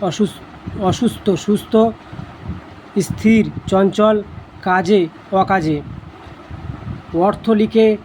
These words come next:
বাক্য রচনা করো। পাঁচের দাগে, তো এটি হলো, প্রথমটি হলো মুশকিল, হবে বিপদ। এখানে হবে, এখানে ও-, ওখানে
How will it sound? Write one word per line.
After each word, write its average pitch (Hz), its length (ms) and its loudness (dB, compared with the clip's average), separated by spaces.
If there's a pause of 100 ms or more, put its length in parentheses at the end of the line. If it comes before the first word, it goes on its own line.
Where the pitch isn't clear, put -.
(220)
বাক্য 175 440 0
রচনা 208 440 2
করো। 196 340 0
পাঁচের 190 280 -2
দাগে, 185 320 0 (3000)
তো 175 100 4
এটি 185 200 4
হলো, 208 320 2 (420)
প্রথমটি 214 340 4
হলো 220 220 4 (140)
মুশকিল, 196 580 2 (460)
হবে 190 220 2
বিপদ। 185 400 2 (1500)
এখানে 208 220 4
হবে, 208 240 4
এখানে 214 580 0
ও-, 233 360 -2
ওখানে 220 460 0